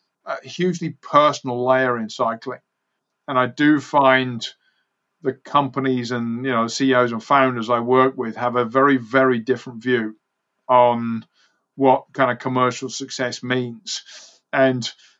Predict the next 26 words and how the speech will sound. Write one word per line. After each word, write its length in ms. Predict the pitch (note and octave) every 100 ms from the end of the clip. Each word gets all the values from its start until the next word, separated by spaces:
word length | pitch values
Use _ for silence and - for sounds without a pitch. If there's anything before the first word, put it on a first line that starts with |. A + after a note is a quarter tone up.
| _
you 80 | D3
know, 80 | B2
you 120 | C3
go 120 | D3
to 40 |
some 240 | C#3 D#3 C#3+
sectors, 400 | D3+ C3 C3+ B2+
everybody 180 | C3+ C3
wants 160 | B2
to 40 | -
talk 120 | C3
about 120 | B2+
the 60 | B2+
share 280 | C3+ C3+
price. 520 | B2 B2 B2 - - - _ _ _ _
I-, 60 | C#3
in 200 | B2+ C3
the 80 | B2
bike 260 | C#3 D3
sector, 260 | - B2 A#2
they 80 | B2
want 240 | C#3 B2+
to 60 | C3+
talk 100 | B2+
about 140 | B2
cycling. 480 | - B2+ C3 C3+ C3+